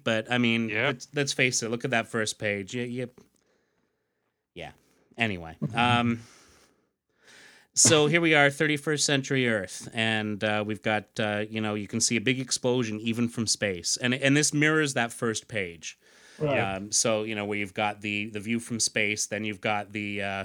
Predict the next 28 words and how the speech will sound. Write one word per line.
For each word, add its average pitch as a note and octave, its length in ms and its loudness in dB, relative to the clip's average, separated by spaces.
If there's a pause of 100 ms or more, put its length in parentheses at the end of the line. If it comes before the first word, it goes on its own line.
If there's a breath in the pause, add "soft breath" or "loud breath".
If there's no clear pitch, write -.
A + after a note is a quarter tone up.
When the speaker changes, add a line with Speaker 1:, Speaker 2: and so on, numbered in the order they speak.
Speaker 1:
the A2 80 -10
view G#2+ 200 -4
of G2 120 -8
the G#2+ 80 -12
city, F#2 460 -2 (340 loud breath)
and G#2 280 -2
then G2 340 -2 (140)
on G2 200 -6
to - 100 -10
characters. F2 680 -10 (600 soft breath)
Um, G2 580 -4 (1400 soft breath)
so B2 460 6
Element D3 340 6
Lad C3 300 2
is, B2 240 -2
i-, C3 60 -4
i-, B2 380 0
and A#2+ 100 -2
this A#2+ 140 2
is A2+ 100 -2
the, B2 180 -4
the A2 200 -2
three C3+ 220 0
boot A#2+ 160 0
Element G#2+ 280 -2
Lad G#2 240 0
is, G#2+ 320 -2
uh, G#2 300 -2